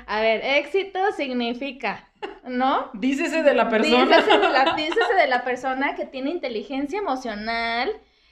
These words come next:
Speaker 1: que es fuerte espiritualmente, porque
Speaker 2: Bueno,
Speaker 1: puedo
Speaker 2: es que
Speaker 1: poner
Speaker 2: eso es el éxito para ti, para otras personas el éxito, pues, no sé, es tener mucho
Speaker 1: Exacto.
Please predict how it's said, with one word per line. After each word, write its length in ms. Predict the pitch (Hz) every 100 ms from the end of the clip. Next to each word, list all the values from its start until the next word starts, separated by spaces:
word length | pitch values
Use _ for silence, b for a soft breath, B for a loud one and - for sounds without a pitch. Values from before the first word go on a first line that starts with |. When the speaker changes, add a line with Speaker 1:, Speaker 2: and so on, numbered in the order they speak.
| b
Speaker 1:
que 380 | - 233 233 247
es 120 | 262 -
fuerte 340 | 277 269 269
espiritualmente, 920 | 381 262 233 233 247 254 240 233 254
porque 480 | 302 294 233 - - _ _
Speaker 2:
Bueno, 160 | 202
Speaker 1:
puedo 100 | 302
Speaker 2:
es 60 | 403
que 80 | 294
Speaker 1:
poner 80 | 277
Speaker 2:
eso 100 | -
es 60 | 254
el 60 | 220
éxito 360 | 220 214 190
para 240 | 156 143 -
ti, 120 | 254
para 220 | 180 160
otras 240 | 160 220
personas 420 | 220 196 196 214 202
el 100 | 196
éxito, 360 | 196 214 220 196
pues, 100 | 175
no 140 | 175
sé, 100 | 196
es 120 | 196
tener 180 | 190 190
mucho 300 | 247 254 294
Speaker 1:
Exacto. 200 | 269 277